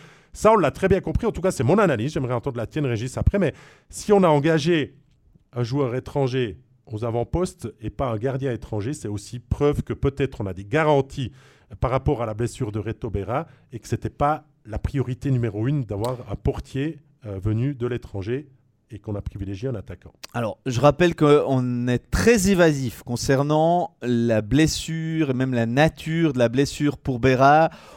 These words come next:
Speaker 2: On a entendu que c'était vraisemblablement, euh, au niveau du dos qu'il souffrait. Il a, il en a souffert pendant la préparation de ses soucis de blessure. Donc,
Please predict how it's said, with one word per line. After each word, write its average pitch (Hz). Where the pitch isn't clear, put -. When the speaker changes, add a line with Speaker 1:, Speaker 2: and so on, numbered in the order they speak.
Speaker 2:
On 117
a 117
entendu 147
que 117
c'était 117
vraisemblablement, 113
euh, 92
au 95
niveau 104
du 98
dos 196
qu'il 147
souffrait. 196
Il 131
a, 104
il 127
en 135
a 123
souffert 135
pendant 123
la 110
préparation 120
de -
ses -
soucis -
de 113
blessure. 117
Donc, 139